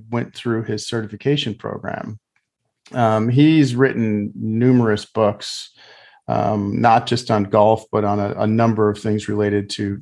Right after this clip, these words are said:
to neuroscience. And one of them is on golf.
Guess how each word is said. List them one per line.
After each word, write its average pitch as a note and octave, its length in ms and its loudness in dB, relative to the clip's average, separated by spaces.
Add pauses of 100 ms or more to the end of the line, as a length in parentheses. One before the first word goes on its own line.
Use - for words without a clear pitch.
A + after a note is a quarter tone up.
(120)
to - 120 -6
neuroscience. G#2+ 1080 -2 (720)
And B2 480 4
one D3 120 4
of C3+ 120 4
them C3 160 2
is D#3 160 2
on A#2 200 0
golf. A#2+ 440 -4